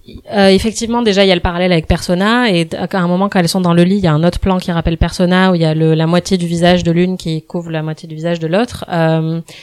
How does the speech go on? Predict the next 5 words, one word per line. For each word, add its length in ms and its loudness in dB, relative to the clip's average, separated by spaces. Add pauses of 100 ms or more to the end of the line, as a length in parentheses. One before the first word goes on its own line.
(120)
et 140 4
donc, 280 2
euh, 580 6 (220)
dans 420 2
la, 800 4